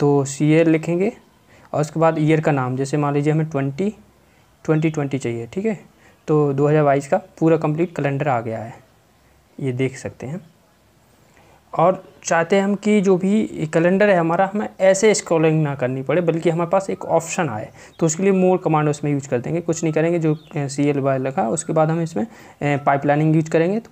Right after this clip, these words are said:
पाइप, पाइपिंग यूज़ करने के बाद सिंपल मोर लिख देंगे, एमओआरई। मोर कमांड डिस्प्ले की, करने के लिए यूज़ होती है ना।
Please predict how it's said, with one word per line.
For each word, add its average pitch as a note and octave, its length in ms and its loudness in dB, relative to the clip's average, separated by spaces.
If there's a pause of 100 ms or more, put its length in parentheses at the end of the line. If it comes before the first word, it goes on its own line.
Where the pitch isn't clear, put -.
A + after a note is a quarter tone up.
पाइप, D3 220 2 (160)
पाइपिंग D#3 340 0
यूज़ D#3+ 160 -2
करने D3+ 200 -2
के D#3 80 -6
बाद F#3+ 200 -2
सिंपल E3 340 -4
मोर D#3+ 340 0
लिख C3 180 -4
देंगे, C3+ 200 -6
एमओआरई। C#3+ 920 -2
मोर D3+ 240 2
कमांड D#3 320 2
डिस्प्ले D#3+ 360 2
की, D#3 260 2
करने D3+ 300 0
के D#3 80 0
लिए D#3 100 4
यूज़ D#3 160 4
होती D3 260 -2
है E3 60 0
ना। A3+ 160 -4